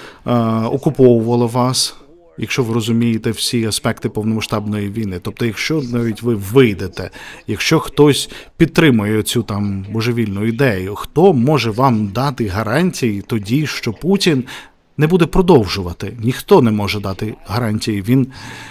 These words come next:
дуже багато, е, разів брехав, тож ми не можемо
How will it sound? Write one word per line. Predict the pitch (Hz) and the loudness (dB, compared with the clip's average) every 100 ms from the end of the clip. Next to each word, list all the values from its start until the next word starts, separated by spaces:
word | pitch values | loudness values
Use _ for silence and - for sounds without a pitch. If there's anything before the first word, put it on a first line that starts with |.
| - - - _ _ 139 87 _ _ _ | -20 -20 -20 _ _ -20 _ _ _ _
дуже | 113 220 160 | 4 6 6
багато, | 104 95 104 - 98 | 4 0 -2 -4 -8
е, | - - - - 104 101 101 104 | -10 -20 -20 -14 -8 -4 -4 -2
разів | 113 104 101 104 90 101 | -2 -2 -2 -4 -6 -8
брехав, | 107 - 107 87 - - | -6 -4 -6 -6 -10 -8
тож | 95 92 | -6 -4
ми | 107 | -2
не | 110 | 2
можемо | 151 143 110 98 | 2 2 0 -2